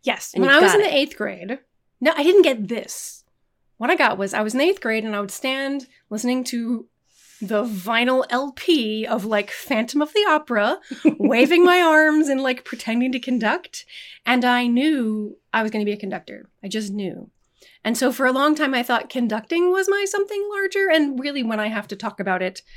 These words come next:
Speaker 1: like, to journalists and stuff, I shorthand it as conducting and music and art. But really, it's bigger than that. But conducting was my way in.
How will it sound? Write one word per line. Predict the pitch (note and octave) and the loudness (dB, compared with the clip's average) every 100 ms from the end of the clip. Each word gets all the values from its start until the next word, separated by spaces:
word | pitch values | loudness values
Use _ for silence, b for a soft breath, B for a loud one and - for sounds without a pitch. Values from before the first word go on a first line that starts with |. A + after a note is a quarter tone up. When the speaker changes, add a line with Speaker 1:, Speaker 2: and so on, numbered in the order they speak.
| b b | b b
Speaker 1:
like, | - G3+ | -8 -6
to | - | -6
journalists | - F3+ F#3+ B3 C#4+ - - | -6 -6 -4 -4 -6 -6 -2
and | D4+ D4+ | 0 0
stuff, | D#4 D4 C#4+ - | 0 0 -2 -4
I | A3+ | -6
shorthand | G#3+ - B3 A#3+ A#3 A3 | -4 -4 -4 -4 -4 -4
it | F#3+ | -4
as | F#3+ F#3 | -4 -6
conducting | - G#3 F#3 G3 G3+ G3 G3+ G3 B B B | -10 -6 -6 -6 -6 -6 -8 -10 B B B
and | F#3+ F#3+ | -6 -4
music | G#3 G3+ G3 G3 F#3+ F3+ | -4 -4 -4 -6 -6 -6
and | F#3+ - | -8 -8
art. | G3+ G3 G3+ G3+ - | -6 -4 -4 -8 -8
But | G#3+ G#3 G3+ | -4 -4 -6
really, | G3+ A3+ A3+ A3+ A3+ | -8 -6 -4 -4 -4
it's | G#3 G3 - - _ _ _ _ | -6 -8 -14 -16 _ _ _ _
bigger | G#3+ A3 C4 D#4 | -4 -2 -2 0
than | F4+ F#4+ | 2 2
that. | G4+ G#4 G#4+ - B B | 0 -6 -12 -14 B B
But | - - | 0 0
conducting | D#4 C#4+ D4 D4+ C#4+ | 2 2 2 0 -2
was | C4 | -2
my | A#3 G3+ | -2 -2
way | F#3+ F#3 | -4 -6
in. | - G3 B3 D#4 D#4+ | -6 -8 -6 -6 -8